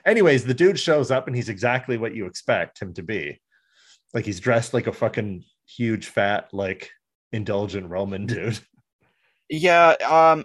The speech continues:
Speaker 2: I gotta look up who plays him, because he, this guy looks so familiar to me. Like, I'm sure I've seen him
Speaker 1: Uh,
Speaker 2: in, uh,
Speaker 1: Maury Chaykin.
Speaker 2: uh, Maury Chaykin.
Speaker 1: Let's check this guy out.
Speaker 2: Yeah, what, what do I know him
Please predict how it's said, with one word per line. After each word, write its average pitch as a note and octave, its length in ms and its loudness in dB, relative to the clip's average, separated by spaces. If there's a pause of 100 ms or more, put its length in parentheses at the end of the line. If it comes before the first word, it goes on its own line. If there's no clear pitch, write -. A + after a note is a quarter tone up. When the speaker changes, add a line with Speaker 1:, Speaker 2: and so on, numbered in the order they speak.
Speaker 2:
I D3 140 -6
gotta G#3 220 -4
look B2 320 0
up G#2 180 0
who G#2 180 -6
plays F#2+ 440 -2
him, F#2 140 -6
because F#2+ 280 -4
he, C#3 240 0
this C3 220 -4
guy E3 180 4
looks G2+ 260 -2
so E2+ 300 -4
familiar D#2+ 480 -6
to G2 140 -8
me. G2+ 240 -6 (640)
Like, G#2+ 120 0
I'm A2+ 140 4
sure A2 340 2
I've F#2 160 0
seen F2+ 280 -6
him F2 280 -6
Speaker 1:
Uh, - 60 -10
Speaker 2:
in, F2+ 160 -4
uh, F#2+ 60 -4
Speaker 1:
Maury B2+ 600 0
Chaykin. G2+ 800 -10 (440)
Speaker 2:
uh, B1 1080 -8 (560)
Maury B2+ 400 -10
Chaykin. A1+ 680 -10 (480)
Speaker 1:
Let's - 80 -20
check - 300 -20
this - 160 -18
guy - 320 -14 (100)
out. G1+ 140 -20 (1000)
Speaker 2:
Yeah, E2 160 -14
what, G2+ 240 -8
what - 240 -8
do A3+ 160 -8
I D#3+ 140 -8
know F2 260 -10
him F2+ 320 -18